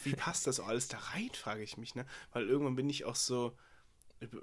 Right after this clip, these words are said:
ich irgendwann auch so, boah, irgendwann müsste ich mich doch einfach auch nur übergeben. Weißt du? Weil du reizt deinen Magen doch aufs Gröbste aus. Und irgendwann sitze ich dann auch da und denk mir so, „Ey, ich <laughs> will jetzt mal ein Wasser trinken oder so. Ich hab keinen Bock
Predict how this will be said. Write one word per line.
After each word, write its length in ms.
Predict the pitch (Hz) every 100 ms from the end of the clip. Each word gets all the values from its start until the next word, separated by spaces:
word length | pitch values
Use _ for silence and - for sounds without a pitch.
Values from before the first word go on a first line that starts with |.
| 113
ich 180 | 127
irgendwann 280 | 135 139 139
auch 120 | -
so, 280 | - 127 117 -
boah, 160 | - -
irgendwann 260 | 139 151
müsste 220 | 151 - 139
ich 80 |
mich 80 | -
doch 140 | - -
einfach 260 | 123 120
auch 140 | - -
nur 120 | 151
übergeben. 760 | 127 123 - 143 220 - - - - - - - - -
Weißt 220 | 123 -
du? 140 | 160 170 - -
Weil 80 | 127
du 60 |
reizt 540 | 123 113 180 220 - 151
deinen 160 | 147
Magen 320 | 147 151 165
doch 140 | 147 -
aufs 320 | - - - -
Gröbste 720 | 131 143 196 208 - - 156
aus. 380 | - 180 151 -
Und 200 | - 113
irgendwann 640 | - 175 170 139 143 156 - - -
sitze 280 | - 175 -
ich 80 | 135
dann 160 | 120
auch 340 | 104 - 262 -
da 140 | 107
und 60 | 107
denk 140 | 107
mir 80 | 107
so, 140 | 107
„Ey, 200 | - 87
ich 260 | 123 - - -
<laughs> 220 | - 381
will 180 | 139 180
jetzt 160 | 147 123
mal 100 | 110
ein 120 | 104
Wasser 320 | 135 - 117
trinken 520 | - 104 110 - 127
oder 280 | 135 147 190
so. 340 | - 214 170 208
Ich 120 | -
hab 120 | 202
keinen 240 | - 127 -
Bock 180 | -